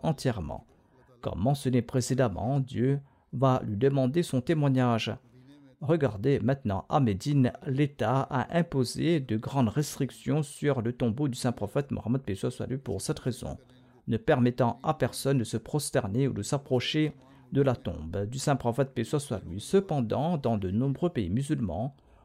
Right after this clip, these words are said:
on se prosterne devant les sanctuaires des saints et des fakirs et l'on implore les aînés. Cette pratique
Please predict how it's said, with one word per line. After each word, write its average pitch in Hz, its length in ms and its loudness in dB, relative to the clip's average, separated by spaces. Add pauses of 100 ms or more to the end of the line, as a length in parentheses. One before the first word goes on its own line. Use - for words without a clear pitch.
(100)
on 175 160 4
se - 140 2
prosterne 160 640 2
devant 131 320 2
les 135 140 2
sanctuaires 135 760 0
des 113 160 0
saints 113 380 -2
et 110 60 -8
des 110 80 -4
fakirs 123 560 -2 (480)
et 147 140 6
l'on 110 180 4
implore 135 580 4
les 131 300 6
aînés. 104 440 0 (520)
Cette 170 240 2
pratique 170 640 -2